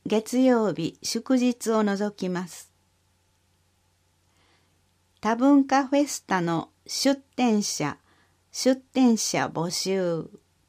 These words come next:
はじめの出展者の展は展示の展、後の出展者の展は店です。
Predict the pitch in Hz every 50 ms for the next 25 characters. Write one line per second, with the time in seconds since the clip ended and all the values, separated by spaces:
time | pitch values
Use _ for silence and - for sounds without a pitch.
0 | _ _ _ _ _ _ _ _ _ _ _ _ _ _ _ _ _ _ - 196
1 | 208 214 240 262 262 247 240 240 226 220 214 - - _ - - - 254 254 262
2 | _ _ 269 269 262 254 254 - 180 175 175 170 165 - - 233 226 202 190 185
3 | 160 151 156 160 - - _ _ _ - 214 226 226 226 208 208 208 214 202 202
4 | 202 _ - 202 185 165 151 - _ _ _ _ _ _ _ _ _ _ _ _
5 | _ _ _ _ - 254 254 - 240 208 190 170 170 170 - - - - - 214
6 | 214 - _ - 254 247 240 233 233 - 180 165 160 151 156 - - 202 202 196
7 | 180 160 156 165 151 - _ _ 165 170 180 - - 214 214 160 147 170 175 -
8 | - - - _